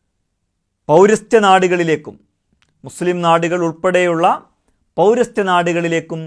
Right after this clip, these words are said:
യൂറോപ്പ് അതിൻ്റെ കൊളോണിയൽ സൈനിക നീക്കങ്ങളിലൂടെ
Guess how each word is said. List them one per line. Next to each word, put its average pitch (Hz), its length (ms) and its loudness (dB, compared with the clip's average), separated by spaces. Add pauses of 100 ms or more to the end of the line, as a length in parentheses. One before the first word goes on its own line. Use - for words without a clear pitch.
(420)
യൂറോപ്പ് 170 600 -2 (540)
അതിൻ്റെ 165 380 0 (600)
കൊളോണിയൽ 175 580 0 (680)
സൈനിക 180 580 0 (440)
നീക്കങ്ങളിലൂടെ 160 960 -6